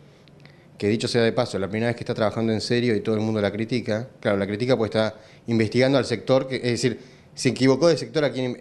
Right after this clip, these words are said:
es investigar desde el punto de vista del establishment, ¿no es cierto? Tenía que estar investigando a otros, no a ellos justamente. Eh,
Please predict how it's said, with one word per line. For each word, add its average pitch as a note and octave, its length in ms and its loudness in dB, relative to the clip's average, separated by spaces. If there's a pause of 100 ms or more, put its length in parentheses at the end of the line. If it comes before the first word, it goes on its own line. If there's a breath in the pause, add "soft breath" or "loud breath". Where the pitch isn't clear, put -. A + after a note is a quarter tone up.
(120)
es A#2+ 240 -8
investigar B2 520 2
desde B2 140 0
el G#2+ 60 -2
punto A#2+ 160 0
de A2+ 40 4
vista A#2 160 0
del A2+ 60 4
establishment, F#2+ 540 0
¿no F#2+ 60 -6
es F#2+ 60 -10
cierto? G2 280 -6
Tenía G2+ 120 -2
que - 20 2
estar A#2+ 120 2
investigando A2 420 2
a B2+ 40 6
otros, G2+ 260 0
no G#2 140 0
a A#2 80 2
ellos G#2 220 -4
justamente. F2+ 580 -8 (840 loud breath)
Eh, G#2 880 2